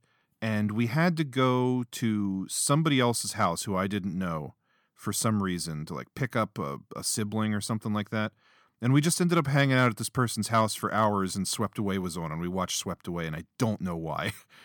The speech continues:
But I watched, you know, just out of general, basic, sort of pseudo interest for Guy Ritchie, I've seen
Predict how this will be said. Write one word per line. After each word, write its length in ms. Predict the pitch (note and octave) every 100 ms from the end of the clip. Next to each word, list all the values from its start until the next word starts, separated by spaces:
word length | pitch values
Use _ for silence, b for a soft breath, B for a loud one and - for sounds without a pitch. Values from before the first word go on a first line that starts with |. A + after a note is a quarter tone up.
| B B B B B G2+ _ _ _ _ _ _ -
But 220 | A2+ G#2 G#2+
I 120 | A2
watched, 480 | A#2 A#2+ A#2+ - -
you 80 | A2+
know, 360 | G#2 F#2+ F#2 F2 _ _ _ _ -
just 260 | B2+ C#3+ -
out 160 | C#3
of 360 | B2+ G2+ - G#2
general, 580 | - A#2+ A#2+ A#2+ A#2 G#2+
basic, 600 | F#2 G2 G#2+ - A2+ -
sort 320 | - A#2 G#2+
of 200 | A2 G2+
pseudo 420 | - - A2 A2+ A2+
interest 400 | A2+ A#2 A2 -
for 100 | G#2
Guy 160 | G#2
Ritchie, 460 | G#2 G2 - G#2+ G2+
I've 160 | F2+ E2+
seen 500 | - G#2 G#2 G2+